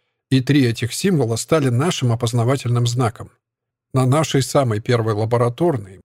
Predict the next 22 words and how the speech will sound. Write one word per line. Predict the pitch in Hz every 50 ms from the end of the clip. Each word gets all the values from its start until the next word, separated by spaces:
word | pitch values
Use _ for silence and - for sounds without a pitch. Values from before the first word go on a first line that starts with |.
| -
мы | - 127 139 135 120
препарировали | 123 - 135 123 123 127 123 135 175 185 160 147 143 139 135
средостение | - - 127 131 131 120 127 120 - - - 135 117 104 98 95 95
женщины, | 98 113 156 185 156 - - - - - - _ _
пожертвовавшей | - 101 110 135 202 226 - - 180 170 156 147 - - - 151 139
своё | - - 143 131 131 123 120
тело | - - 165 160 143
медицинской | 123 120 110 110 117 - - 131 123 117 - 135 120
науке. | 107 110 107 98 101 101 - - 110 - _ _ _ _ _ _ _ _ _ _ _ _
Это | - 127 175 185 - 196
заставляло | 175 196 190 - - 202 185 165 135 127 131 135 135
задуматься. | 131 156 160 143 139 117 101 117 120 - - 117 107 - _ _ _ _ _ _ _ _ _ -
До | 131 131 151
того | 127 143 135 139 143
момента | 131 127 127 139 170 165 127 - 113
я | 107 104
даже | 104 117 110 120 120
не | 117 127
знал, | 131 - 170 190 196 151
что | 120 - - 117
такое | - 117 113 - 131 131 123
средостение. | - - 120 120 113 120 135 131 - - - 135 127 92 92 - - _ _